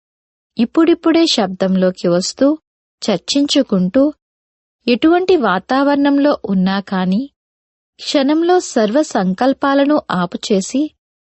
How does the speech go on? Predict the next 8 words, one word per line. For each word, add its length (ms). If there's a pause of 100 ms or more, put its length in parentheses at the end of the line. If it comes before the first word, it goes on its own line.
శబ్దానికి 840
దూరంగా 680 (640)
అతీతమైన 720
ఫరిష్తా 600
స్థితిలోకి 580
స్థితులైపోండి. 960 (560)
ఇప్పుడిప్పుడే 720
కర్మయోగి, 880